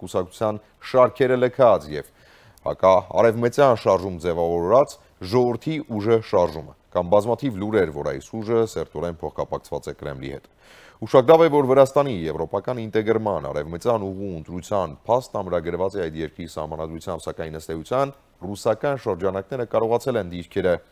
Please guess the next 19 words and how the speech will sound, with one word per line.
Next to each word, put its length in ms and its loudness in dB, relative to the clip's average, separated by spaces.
կարծես 480 0
հետ 160 -4
նվաճել 400 -4
Վրաստանում 560 -6
ու 140 -14
տարիների 480 -6
ընթացքում 460 -10
հասնել, 480 -4
հասնել 320 -4
նման 300 -8
հաջողության։ 580 -12
Հիշեցնեմ, 480 -6
որ 240 -4
նման 300 -8
օրինակ, 440 -4
օրինագիծ 540 -10
գործում 260 -10
է 120 -8
նաև 220 -6